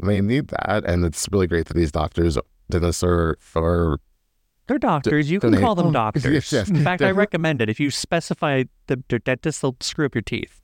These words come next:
Speaker 1: That's true. That's true.
Speaker 2: <laughs>
Speaker 1: My doctor's great.
Speaker 2: Yeah.
Speaker 1: Um, uh, they will, uh, it's great that they're, yeah, donating their time. And so it's just, yeah, the name has been really maligned.
Speaker 2: Yeah.
Speaker 1: But, yeah.
Speaker 2: But, uh,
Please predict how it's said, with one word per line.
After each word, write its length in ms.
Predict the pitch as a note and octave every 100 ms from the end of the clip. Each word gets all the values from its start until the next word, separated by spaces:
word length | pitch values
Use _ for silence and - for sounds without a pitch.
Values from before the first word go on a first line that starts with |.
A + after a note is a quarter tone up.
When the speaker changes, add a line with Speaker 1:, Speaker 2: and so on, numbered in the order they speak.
| -
Speaker 1:
That's 260 | F#2 -
true. 200 | - - - -
That's 120 | -
true. 340 | G#3+ - C4 A3
Speaker 2:
<laughs> 40 |
Speaker 1:
My 140 | - G#2
doctor's 380 | D#2 - C2 -
great. 160 | - - -
Speaker 2:
Yeah. 140 | A#3+ E3 - _
Speaker 1:
Um, 300 | G#2 G2 F2+ - - - G#3+
uh, 460 | A#2+ G#2+ G#2 G#2 D#2 -
they 300 | F#2+ G#2+ G#2+
will, 300 | G#2 G2+ G2
uh, 480 | F2+ E2+ F2 E2 B1 -
it's 140 | A#2+
great 160 | - D3
that 80 | C3
they're, 220 | A#2 A2
yeah, 160 | B2 F2
donating 300 | F2+ F#2+ F#2+
their 100 | F2
time. 440 | G2+ A2 E2+ C#2
And 160 | C#2+ D2
so 440 | F2 D2+ D2+ C#2+
it's 240 | B1 -
just, 300 | - D2 - - _ _ _ -
yeah, 200 | D#2+ C#2+
the 60 | C#2+
name 180 | D2+ C#2+
has 140 | C2+
been 180 | - C2+
really 220 | - A1
maligned. 640 | A1 G1+ G1+ A1+ A2 - - - _
Speaker 2:
Yeah. 280 | C3+ B2 - A#2+ - _ _ -
Speaker 1:
But, 60 | -
yeah. 200 | G2 G2 F2+ _ _ _ _ _ _ _
Speaker 2:
But, 200 | - D3
uh, 360 | C#3+ C3+ B2+ B2+